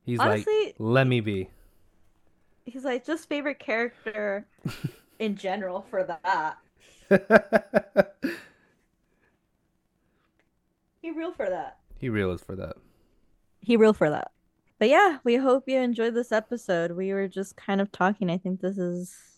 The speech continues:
Speaker 2: the third time in a row we post consecutively again.
Speaker 1: Yeah.
Speaker 2: We're trying.
Speaker 1: We're doing our
Speaker 2: We're
Speaker 1: best.
Speaker 2: trying. Yeah. Twenty twenty-two was just, like,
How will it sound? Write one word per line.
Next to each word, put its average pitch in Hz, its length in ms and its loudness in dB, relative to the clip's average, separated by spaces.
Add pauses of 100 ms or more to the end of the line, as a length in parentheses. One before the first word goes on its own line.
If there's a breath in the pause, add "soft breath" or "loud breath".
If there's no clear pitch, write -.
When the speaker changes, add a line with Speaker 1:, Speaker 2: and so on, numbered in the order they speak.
(100)
Speaker 2:
the 170 80 -4
third 175 300 -4
time 247 240 -2
in 269 100 0
a 277 80 0
row 277 200 2
we 277 100 0
post 269 280 -4
consecutively 269 720 0
again. 269 460 0 (520)
Speaker 1:
Yeah. 107 240 -2 (1600)
Speaker 2:
We're 233 140 4
trying. 202 640 2 (600)
Speaker 1:
We're 104 80 -4
doing 101 200 0
our 98 60 0
Speaker 2:
We're 95 40 0
Speaker 1:
best. 92 260 -2
Speaker 2:
trying. 185 160 -10 (880)
Yeah. 170 380 -4 (420)
Twenty 359 200 6
twenty-two 381 1200 6
was 226 220 0
just, 247 220 -8
like, 202 300 0